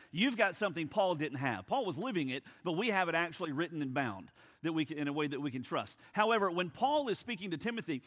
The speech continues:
he is saying to him that you have known the sacred writings. And what Paul is speaking of here is the whole entire Old Testament.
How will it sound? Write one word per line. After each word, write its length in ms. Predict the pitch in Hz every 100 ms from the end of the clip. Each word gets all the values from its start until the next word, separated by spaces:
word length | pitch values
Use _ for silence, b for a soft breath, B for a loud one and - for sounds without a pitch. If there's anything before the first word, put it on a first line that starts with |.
| B
he 120 | 208
is 120 | 190 -
saying 300 | 240 254 202
to 60 |
him 240 | 160 165 151 B -
that 140 | 175
you 400 | 151 202 285 302
have 280 | 202 196 170
known 300 | 175 214 226
the 100 | 190
sacred 360 | - 208 180
writings. 380 | 165 185 160 151
And 60 | 170
what 140 | 180
Paul 280 | - 294 269
is 60 | 185
speaking 340 | - 269 214
of 100 | 160
here 220 | 131 147 - B
is 140 | 190 170
the 100 | 175
whole 240 | 233 311
entire 380 | 269 202 208 190
Old 220 | 180 180
Testament. 460 | - 160 - 127